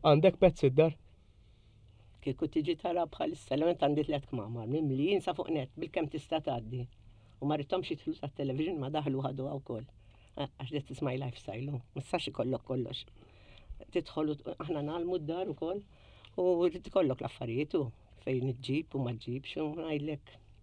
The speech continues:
Speaker 2: illi għandi ġnien kbir, iktar minn wieħed.
Speaker 1: U pezz
Speaker 2: Dar.
Speaker 1: għandek, xi pezz għandek jiġru d-dar jew le?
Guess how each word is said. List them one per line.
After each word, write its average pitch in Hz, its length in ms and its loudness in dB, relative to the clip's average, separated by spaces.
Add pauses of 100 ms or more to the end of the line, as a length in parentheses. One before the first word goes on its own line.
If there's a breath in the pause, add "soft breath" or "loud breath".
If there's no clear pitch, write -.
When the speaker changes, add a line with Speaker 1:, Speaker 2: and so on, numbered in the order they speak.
(480 soft breath)
Speaker 2:
illi 143 280 2
għandi 143 380 0 (1400 soft breath)
ġnien 175 400 2
kbir, 151 380 2 (600)
iktar 170 300 4
minn 156 180 4
wieħed. 147 520 -2 (320)
Speaker 1:
U 147 100 4
pezz 143 300 6
Speaker 2:
Dar. 143 100 10
Speaker 1:
għandek, 151 320 6
xi 147 140 2
pezz 151 320 6
għandek 139 320 6
jiġru 135 260 4
d-dar 151 240 4
jew 143 160 6
le? 117 140 0